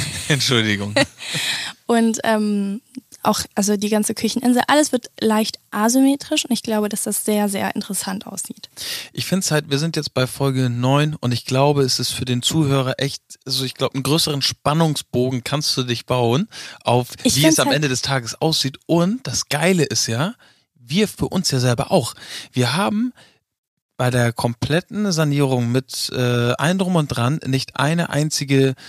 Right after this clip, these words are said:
Speaker 1: so drei D Visualisierung gemacht. Und da bin ich auch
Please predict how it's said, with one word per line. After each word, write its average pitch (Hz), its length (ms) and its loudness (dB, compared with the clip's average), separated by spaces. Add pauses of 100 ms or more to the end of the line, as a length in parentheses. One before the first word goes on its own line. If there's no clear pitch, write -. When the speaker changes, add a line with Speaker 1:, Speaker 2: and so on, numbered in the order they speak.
(140)
Speaker 1:
so 127 280 4 (100)
drei 123 180 2
D 120 260 4
Visualisierung 104 640 2
gemacht. - 320 -12 (340)
Und 113 100 -8
da 120 60 6
bin 147 160 0
ich 139 100 -4
auch - 140 -4